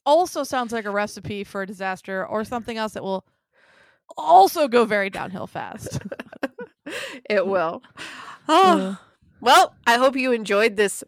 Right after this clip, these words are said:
Speaker 2: mini Halloween episode that only had one technical glitch, but we still ended up with the audio. So,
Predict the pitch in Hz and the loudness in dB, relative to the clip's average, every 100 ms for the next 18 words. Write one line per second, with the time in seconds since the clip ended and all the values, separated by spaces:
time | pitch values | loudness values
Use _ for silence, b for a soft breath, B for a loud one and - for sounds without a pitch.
0 | _ - 214 214 254 269 262 254 233 208 | _ -8 0 2 2 -4 0 2 4 2
1 | 220 302 285 202 - 196 214 233 220 214 | -2 -4 -6 -6 -6 -6 -6 -6 -4 -2
2 | 220 214 214 208 233 226 262 294 320 247 | 0 0 0 -2 -6 2 6 6 4 -2
3 | - 190 208 180 180 180 180 226 - - | -4 -4 -4 -10 -8 -4 -2 -4 -6 -6
4 | - 339 - 370 370 294 277 285 302 294 | -4 -4 -4 -4 -4 -4 -4 -4 -4 0
5 | 294 349 277 185 185 254 240 | 2 2 0 -4 -4 0 0